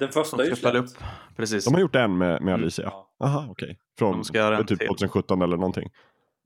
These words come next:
Speaker 2: Ja, något sånt.
Speaker 3: Ja, okej. Ja, ja, men då är jag inte så långt efter.
Speaker 2: <laughs> Det var, det var faktiskt, den dök upp i nyheterna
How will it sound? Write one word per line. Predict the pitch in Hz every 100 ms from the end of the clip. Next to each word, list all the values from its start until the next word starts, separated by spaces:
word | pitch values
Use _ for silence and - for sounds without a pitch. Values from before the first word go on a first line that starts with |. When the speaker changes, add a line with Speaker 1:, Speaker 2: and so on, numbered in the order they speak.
| -
Speaker 2:
Ja, | 113 92 90
något | -
sånt. | - 110 - - - -
Speaker 3:
Ja, | 107 113
okej. | - 65
Ja, | 95
ja, |
men | 78
då | 92
är | 92
jag |
inte | - 87
så | - 98 78 60 -
långt | 82 -
efter. | 85 - - - - 147 -
Speaker 2:
<laughs> | 131
Det |
var, | 139 156
det | 147 135
var | 165 139
faktiskt, | 160 135 127
den | 135 151
dök | 139 139
upp | 143 - _
i | 120 113 110
nyheterna | 113 113 113 - 107 107 - -